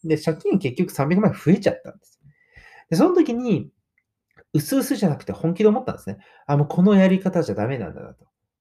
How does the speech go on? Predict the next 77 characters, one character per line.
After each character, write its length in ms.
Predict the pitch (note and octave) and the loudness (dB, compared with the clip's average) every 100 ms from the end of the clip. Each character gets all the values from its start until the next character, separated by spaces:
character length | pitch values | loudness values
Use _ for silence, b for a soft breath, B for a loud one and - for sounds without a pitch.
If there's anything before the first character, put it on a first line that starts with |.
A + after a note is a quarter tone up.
| - | -6
今 160 | E3+ | -2
ま 120 | G#3+ | 0
で 100 | C#4 | 0
の 80 | G#3 | 0
自 180 | A2+ A2 | -2 -6
分 180 | A#2+ B2+ | -8 -6
は 240 | E3 B2 - | -4 -6 -8
失 300 | - D#3+ - _ | -6 -8 -8 _
敗 220 | F4 E4 | -6 -4
を 40 | D#4 | -4
し 100 | - | -4
た 120 | C#4+ | -4
く 100 | C3 | -2
な 140 | C#3 | -4
く 60 | - | -4
て、 340 | - G#2 - b b _ | -4 -4 -4 b b _
さ 160 | - A3 | -10 -2
ら 100 | G#3 | -2
に 120 | B2+ | -2
非 120 | A2 | -6
効 200 | - E4+ | 2 4
率 200 | D4+ - | 4 0
な 60 | A2 | -4
や 80 | G#2 | -4
り 100 | A#2+ | -4
方 180 | B2 A#2 | -6 -8
を 20 | |
し 120 | - | -6
た 120 | A3 | -8
く 80 | G3 | -6
な 120 | D3 | -6
く 80 | - | -6
て、 180 | - B2 | -6 -4
と 120 | - | -2
に 120 | D4+ | -4
か 140 | C#4 A3+ | -6 -6
く 260 | D4 A#3 - | -2 -2 -2
お 80 | |
金 260 | B2+ C#3 C#3+ | -2 0 0
を 80 | D3 | 0
払 200 | F3+ F#3+ | 2 0
っ 80 | F#3+ | -2
て 80 | |
勉 340 | G2+ C#3 D3+ D#3 | -6 -4 -4 -2
強 200 | D#3+ D#3 | 2 0
し 120 | D3+ | 0
て、 320 | C#4 C4+ B B B B | -2 -2 B B B B
え 80 | - | -8
ー、 20 | |
や 120 | F#2 G2+ | -6 -2
っ 60 | |
て 120 | - | 0
た 100 | A3 | 0
け 120 | C#3+ G#2 | 0 -4
ど 80 | |
も、 120 | F#2+ C3+ | -6 -4
こ 160 | - | 0
れ 100 | F#4 | 2
は 120 | F#4 | 2
も 100 | F#3 | 2
う 20 | B2 | 0
失 220 | - G3 | -2 0
敗 120 | E4 | 2
を 100 | - | 2
恐 280 | F3+ F#3+ G#4 | 2 6 6
れ 120 | G4 | 6
て 140 | - | 4
い 260 | G3 G3 A#3+ | 4 4 4
る 140 | D#4+ D#4 - | 4 4 2
だ 160 | D#3+ | 0
け 160 | F3 D#4 | 6 6
で 140 | F#3+ | 6
あ 60 | G2+ | 0
っ 80 | - _ - | -6 _ -4
て、 300 | C3+ A2+ b b b | -2 -2 b b b
は 180 | - G#2 | -6 -6
い。 140 | - | -6